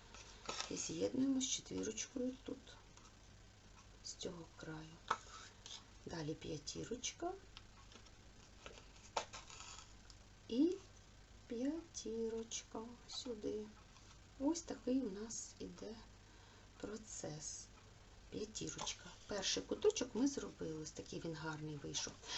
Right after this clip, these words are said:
Тепер ми, е, робимо це саме з другим куточком. У нас перша точка.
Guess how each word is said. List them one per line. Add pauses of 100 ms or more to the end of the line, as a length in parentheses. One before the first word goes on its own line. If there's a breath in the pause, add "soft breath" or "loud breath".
(280 loud breath)
Тепер (400 loud breath)
ми,
е, (240)
робимо
це
саме
з
другим
куточком.
У
нас
перша (140)
точка.